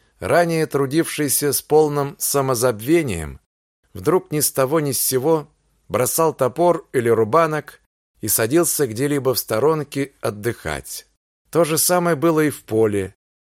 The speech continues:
когда сеяли озимую рожь.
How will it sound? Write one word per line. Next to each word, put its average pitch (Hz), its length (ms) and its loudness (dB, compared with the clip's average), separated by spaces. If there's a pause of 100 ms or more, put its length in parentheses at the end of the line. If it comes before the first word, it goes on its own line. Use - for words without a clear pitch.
когда 113 320 0
сеяли 147 600 0
озимую 117 640 -2
рожь. - 500 -8